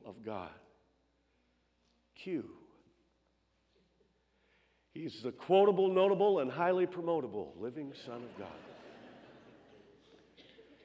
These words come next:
He's the rock of our salvation. He's the stone that the builders rejected. He's the teacher, the preacher, and the maker of every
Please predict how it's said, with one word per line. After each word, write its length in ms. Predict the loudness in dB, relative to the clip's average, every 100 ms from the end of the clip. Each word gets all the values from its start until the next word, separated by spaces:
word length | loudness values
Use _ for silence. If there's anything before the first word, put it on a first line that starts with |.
| _ _
He's 240 | -6 -6 -4
the 100 | 2
rock 400 | 8 8 8 4
of 120 | 6
our 180 | 6 4
salvation. 720 | 0 0 0 0 0 -2 -4
He's 280 | -6 -8 -10
the 100 | -12
stone 500 | -6 0 2 2 0
that 120 | -4
the 40 |
builders 500 | -6 -4 -4 -6 -12
rejected. 640 | -16 -14 -16 -16 -20 -20 -20 _ _ _ -20 -20 -4
He's 240 | -2 0
the 100 | -4
teacher, 500 | -2 0 0 0 0
the 100 | 0
preacher, 540 | 0 0 0 0 -2 -2 -12 -6
and 180 | -2 0
the 60 |
maker 520 | 6 10 10 8 4
of 140 | 4 4
every 540 | 2 2 0 0 -2